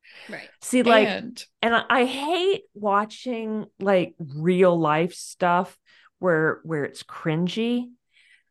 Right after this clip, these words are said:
Speaker 2: because
Speaker 3: So,
Speaker 2: I
Speaker 3: so
Speaker 2: don't
Speaker 3: cringy.
Speaker 2: like judging or,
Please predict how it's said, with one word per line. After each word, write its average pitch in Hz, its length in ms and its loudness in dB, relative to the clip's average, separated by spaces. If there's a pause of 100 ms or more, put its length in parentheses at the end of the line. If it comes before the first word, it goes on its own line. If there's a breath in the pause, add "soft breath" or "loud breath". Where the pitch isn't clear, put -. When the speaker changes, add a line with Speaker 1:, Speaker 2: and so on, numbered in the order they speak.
(140)
Speaker 2:
because 202 800 2
Speaker 3:
So, 170 140 -16
Speaker 2:
I 196 120 2
Speaker 3:
so 165 120 -8
Speaker 2:
don't 208 360 2
Speaker 3:
cringy. - 60 -10
Speaker 2:
like 185 320 2 (240)
judging 185 960 0 (360)
or, 151 800 4